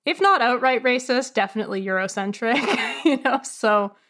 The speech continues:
it was just weird to see that used as the foundation for the chapter because one would think somebody who has worked at Oxfam would not just take modernization theory, like,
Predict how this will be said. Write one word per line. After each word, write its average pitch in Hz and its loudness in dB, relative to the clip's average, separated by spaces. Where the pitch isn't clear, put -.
it 302 4
was 370 2
just 415 2
weird 254 2
to 254 -2
see 233 -2
that 214 2
used 220 -2
as 196 0
the 196 -2
foundation 196 -2
for 196 -8
the 185 -6
chapter 202 0
because 202 -6
one 226 4
would 208 2
think 220 0
somebody 190 2
who 190 -2
has 190 -4
worked 185 -6
at - -6
Oxfam 196 -2
would 214 -2
not 269 2
just 202 -4
take 202 -4
modernization 202 0
theory, 233 -2
like, 175 -6